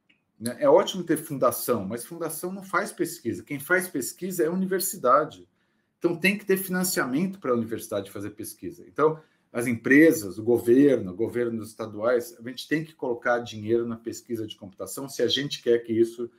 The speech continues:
realmente aconteça, aconteça no Brasil.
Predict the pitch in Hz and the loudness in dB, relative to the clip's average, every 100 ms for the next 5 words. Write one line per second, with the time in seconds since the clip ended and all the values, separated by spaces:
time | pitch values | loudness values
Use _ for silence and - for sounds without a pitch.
0 | _ _ _ 117 101 107 120 104 110 104 | _ _ _ -4 -4 -6 -8 -8 -10 -6
1 | 101 98 - 101 - _ _ _ _ _ | -6 -4 -6 -8 -12 _ _ _ _ _
2 | _ _ _ - 98 110 107 120 131 123 | _ _ _ -6 -4 -4 -2 -2 2 6
3 | 123 113 95 | 6 6 2